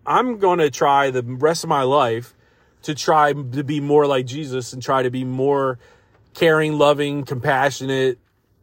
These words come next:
you know, only care about other people.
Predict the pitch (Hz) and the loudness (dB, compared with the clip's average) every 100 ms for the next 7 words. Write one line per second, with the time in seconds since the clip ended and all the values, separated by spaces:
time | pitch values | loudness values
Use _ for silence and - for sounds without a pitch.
0 | _ - 127 120 113 110 107 _ _ _ | _ -8 -2 0 0 -2 -6 _ _ _
1 | _ _ _ _ - 151 160 135 151 147 | _ _ _ _ -2 0 0 2 2 4
2 | 143 139 135 131 - 139 139 139 | 4 2 2 0 -2 -2 2 0